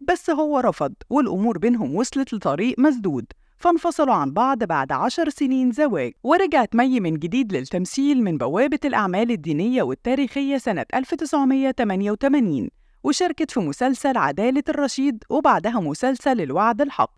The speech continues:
والقضاء في الإسلام. واختفت مي من جديد، واتفاجئنا بصورها على السوشيال ميديا سنة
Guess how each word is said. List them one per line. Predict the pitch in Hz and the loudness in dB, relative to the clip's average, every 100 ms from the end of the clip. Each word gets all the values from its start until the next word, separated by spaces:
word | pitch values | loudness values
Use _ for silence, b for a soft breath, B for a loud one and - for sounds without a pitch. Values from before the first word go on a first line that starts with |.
| - | 0
والقضاء | 370 339 262 220 254 262 | 0 2 2 2 2 0
في | - 185 | -2 -4
الإسلام. | 175 262 - 208 139 - - _ | -4 -6 -2 -2 -2 -6 -10 _
واختفت | 311 311 - 349 294 220 | -2 0 -2 -2 0 2
مي | 240 226 | 2 2
من | 160 151 | 0 -2
جديد، | 175 208 277 240 - | -2 0 0 0 -2
واتفاجئنا | 330 - 294 247 247 196 | -2 0 0 0 0 -2
بصورها | - 180 247 262 | -2 0 0 2
على | 226 143 | 2 0
السوشيال | - 254 - 190 143 | -4 -6 -2 -4 0
ميديا | 254 254 254 | -2 0 0
سنة | - 165 | 0 -2